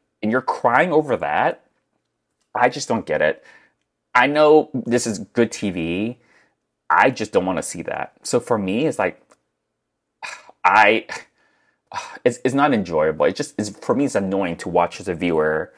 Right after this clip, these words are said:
someone that is so sensitive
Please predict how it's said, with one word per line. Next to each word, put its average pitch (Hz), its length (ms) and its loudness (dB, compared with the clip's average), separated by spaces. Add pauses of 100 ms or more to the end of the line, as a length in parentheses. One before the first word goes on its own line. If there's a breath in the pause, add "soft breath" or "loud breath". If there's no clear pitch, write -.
(320 soft breath)
someone 113 540 0
that 90 220 0
is 92 340 2 (460)
so 127 1700 2
sensitive 87 1000 0